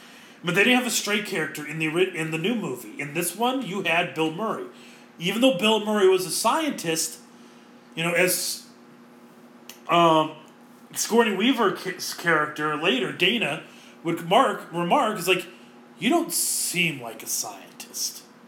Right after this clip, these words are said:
And that's the truth. He didn't feel like a scientist.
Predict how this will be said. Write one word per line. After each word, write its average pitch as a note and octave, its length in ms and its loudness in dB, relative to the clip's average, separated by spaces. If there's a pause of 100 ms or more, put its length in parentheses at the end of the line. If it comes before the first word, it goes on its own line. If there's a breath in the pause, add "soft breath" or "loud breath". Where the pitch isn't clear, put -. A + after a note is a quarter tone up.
(1160 loud breath)
And D3+ 100 -10
that's F3 160 -2
the - 80 -6
truth. E4+ 300 -2
He F#3+ 120 -6
didn't F3+ 300 -2
feel D#4 300 0
like - 140 0
a - 40 -12
scientist. - 800 -10